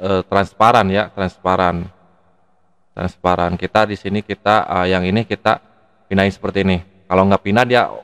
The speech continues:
udah ke atas belum dia? Kita ke atasin dulu. Nggak bisa ya, dia harus download dulu dia ini. Harus download dulu bentar ya, kita download dulu warnanya.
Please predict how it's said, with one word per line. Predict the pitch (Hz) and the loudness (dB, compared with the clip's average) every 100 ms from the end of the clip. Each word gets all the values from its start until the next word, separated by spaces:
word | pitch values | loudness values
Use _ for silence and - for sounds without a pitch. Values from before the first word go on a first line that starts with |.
| _ | _
udah | 104 104 | 0 0
ke | 92 98 | 2 0
atas | 104 120 | 0 0
belum | 110 95 | -2 -2
dia? | 92 - _ _ _ | -4 -6 _ _ _
Kita | - 107 | -6 -4
ke | 107 113 | -2 0
atasin | 104 98 107 | 0 -2 -2
dulu. | 98 95 101 139 - _ _ _ _ _ _ _ _ _ _ _ _ _ _ _ _ _ _ _ _ _ _ _ 101 | 0 4 4 2 0 _ _ _ _ _ _ _ _ _ _ _ _ _ _ _ _ _ _ _ _ _ _ _ 0
Nggak | 101 | 2
bisa | 95 107 98 | 2 2 2
ya, | 90 - | 0 -4
dia | 95 98 98 | -2 0 2
harus | 104 98 _ | 0 -6 _
download | 101 95 95 | -2 2 0
dulu | 113 | 0
dia | 110 95 90 | 0 2 2
ini. | 87 90 _ _ | 0 -4 _ _
Harus | 98 | -6
download | - 98 98 95 | 0 2 2 0
dulu | 95 | 0
bentar | 98 95 | 2 2
ya, | 101 | 0
kita | 98 98 | -2 0
download | 95 95 | 2 2
dulu | 92 98 107 | 2 2 4
warnanya. | 107 98 95 107 | 4 2 0 0